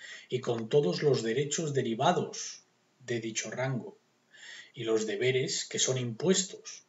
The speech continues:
por dicho rango". Así que está diciendo que no todo hombre es una persona, pero toda persona debe de ser un hombre.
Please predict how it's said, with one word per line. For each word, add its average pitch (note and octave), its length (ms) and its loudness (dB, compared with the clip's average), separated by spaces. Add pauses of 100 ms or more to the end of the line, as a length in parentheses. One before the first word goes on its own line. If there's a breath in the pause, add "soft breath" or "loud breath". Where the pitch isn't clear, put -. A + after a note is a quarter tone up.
(140)
por G2+ 180 -8
dicho G2 240 -8
rango". A#2+ 400 -6 (1120 loud breath)
Así G3 300 4
que G3 180 10
está D#3+ 400 4
diciendo C3+ 680 -2 (160)
que B2+ 160 4
no C#3+ 640 4 (400)
todo C3+ 240 8
hombre A#2 420 2
es - 160 0
una G#2+ 220 -6
persona, - 560 -4 (720 loud breath)
pero A#2+ 240 4
toda D#3+ 240 8
persona D3 500 2
debe C#3+ 300 8
de C3 160 6
ser A2+ 240 0
un G#2 160 -6
hombre. C3 400 -8